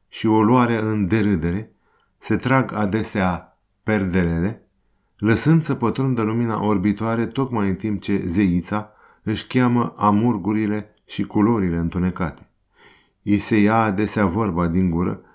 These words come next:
și se cântă pe o melodie care o face să-și astupe urechiușele fine cu mâinile fine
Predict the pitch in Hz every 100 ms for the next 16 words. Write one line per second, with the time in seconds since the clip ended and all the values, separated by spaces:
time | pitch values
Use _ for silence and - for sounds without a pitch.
0 | _ _ - - 110 - 113 - 135 131
1 | 117 - 104 101 98 98 98 92 113 110
2 | 104 98 95 107 107 107 98 101 - 95
3 | 92 - 98 101 - 98 95 87 - 104
4 | - 78 78 - 90 95 98 _ _ _
5 | _ _ - 90 85 85 95 123 101 80
6 | 76 78 - 92 82 101